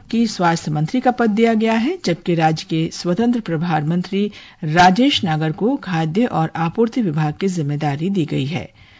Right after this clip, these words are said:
राज्य के मंत्री गौरव गौतम को युवा और खेल विभाग का स्वतंत्र प्रभार दिया गया है। जम्मू कश्मीर विधानसभा के नवनिर्वाचित विधायकों को आज श्रीनगर में शपथ दिलाई जाएगी।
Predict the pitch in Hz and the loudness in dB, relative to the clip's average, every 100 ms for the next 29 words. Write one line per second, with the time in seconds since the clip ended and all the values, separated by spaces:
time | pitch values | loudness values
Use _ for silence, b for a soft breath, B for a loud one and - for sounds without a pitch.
0 | b b 170 170 170 165 160 160 160 247 | b b 2 4 2 -2 -2 -2 -2 -2
1 | 208 160 151 156 165 165 147 147 226 220 | -2 0 0 0 -2 -4 -6 -2 0 2
2 | 214 247 143 156 165 233 - 160 143 - | 2 2 0 0 2 0 0 -4 -4 -4
3 | 147 151 147 185 214 - 139 - B B | -2 -2 0 0 -2 -4 -6 -6 B B
4 | - 233 240 262 233 - 156 175 143 143 | -2 0 2 0 -2 -4 -4 -4 -4 -4
5 | 185 180 135 135 - 139 165 - - - | -2 -2 -2 -4 -6 -6 -8 -10 -18 -18
6 | - B B B B B B - 196 254 | -18 B B B B B B 0 6 8
7 | 294 311 - 339 349 214 208 208 214 226 | 8 4 2 2 2 2 2 2 0 0
8 | 220 233 247 180 180 247 220 175 170 208 | 2 2 4 2 2 2 2 2 0 0
9 | 202 156 156 151 165 202 202 214 277 185 | -4 -4 -2 0 0 -2 0 0 0 2
10 | 156 160 - - 233 254 165 156 147 165 | 0 0 -6 -2 2 2 2 0 0 -2
11 | - 151 151 156 180 180 147 135 135 131 | -4 -4 -4 -2 0 0 0 -2 -2 -4
12 | 82 | -6